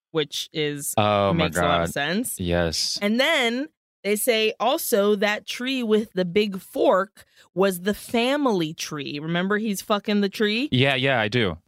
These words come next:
Speaker 1: And then they say, like, when they show the genealogy of Charles the Second of Spain,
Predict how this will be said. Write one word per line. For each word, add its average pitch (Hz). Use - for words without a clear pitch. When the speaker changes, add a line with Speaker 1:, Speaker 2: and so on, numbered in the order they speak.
Speaker 1:
And 202
then 196
they 196
say, 190
like, 196
when 220
they 247
show 226
the 208
genealogy 190
of 170
Charles 175
the 175
Second 170
of 151
Spain, 175